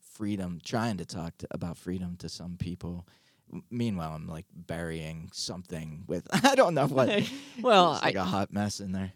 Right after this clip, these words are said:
Speaker 2: I think y-, you've said something I think that's really important that we should highlight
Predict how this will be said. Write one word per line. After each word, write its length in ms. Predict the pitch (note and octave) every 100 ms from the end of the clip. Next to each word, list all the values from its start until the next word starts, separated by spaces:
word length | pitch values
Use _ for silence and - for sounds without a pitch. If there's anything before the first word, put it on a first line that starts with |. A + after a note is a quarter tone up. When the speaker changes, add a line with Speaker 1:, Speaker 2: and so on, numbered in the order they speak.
| -
Speaker 2:
I 60 |
think 220 | D3+ F3+ - _ -
y-, 140 | B2 -
you've 220 | C#3+ C3+
said 160 | - G#2
something 240 | G#2+ F#2
I 100 | F#2+
think 280 | G2 F#2+ F2+
that's 180 | - G2+
really 220 | G2 E2
important 460 | E2 - - F#2
that 140 | E2 E2
we 80 | F2+
should 300 | - E2+ - _ -
highlight 520 | G2 F#2+ E2+ D#2+